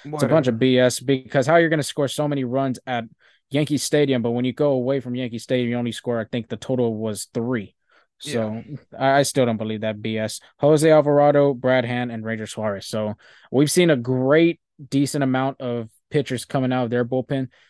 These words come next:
Speaker 1: With us, they've yet to see Hunter Brown. They've yet to see Will Smith.
Speaker 2: Oh, yeah,
Speaker 1: They've
Speaker 2: duh.
Speaker 1: yet to see Jose Urquidy. They only threw an inning of Hector Neris, but of course, Neris had came from Philly.
Speaker 2: One
Speaker 1: And,
Speaker 2: batter.
Speaker 1: um, yeah,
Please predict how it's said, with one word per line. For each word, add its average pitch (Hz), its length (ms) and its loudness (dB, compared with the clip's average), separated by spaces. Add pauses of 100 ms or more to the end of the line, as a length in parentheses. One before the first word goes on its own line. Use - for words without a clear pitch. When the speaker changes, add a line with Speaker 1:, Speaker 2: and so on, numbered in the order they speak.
(200)
Speaker 1:
With 117 300 -2
us, 160 360 0 (220)
they've 123 200 -2
yet 131 180 0
to 123 100 -8
see 120 300 -4
Hunter 113 240 -6
Brown. 135 540 -2
They've 113 200 -4
yet 120 220 0
to 117 100 -8
see 120 400 -2
Will 110 240 -4
Smith. 143 420 2
Speaker 2:
Oh, 160 100 -4
yeah, 123 180 -4
Speaker 1:
They've 110 180 -2
Speaker 2:
duh. 123 60 -2
Speaker 1:
yet 123 240 0
to 120 100 -8
see 123 520 0 (300)
Jose 127 300 0
Urquidy. 127 720 -2 (180)
They 120 140 -2
only 135 240 0
threw 143 280 -2
an 131 80 -6
inning 135 360 -6
of 107 140 -8
Hector 117 280 -6
Neris, 123 320 0
but 117 140 -4 (100)
of 120 120 -14
course, 127 280 0
Neris 127 320 -2
had 117 160 -10
came 131 200 -10
from 120 120 -12
Philly. 143 420 -2 (440)
Speaker 2:
One 127 80 2
Speaker 1:
And, 123 240 4
Speaker 2:
batter. 120 240 2
Speaker 1:
um, 113 260 -2 (500)
yeah, 123 340 -2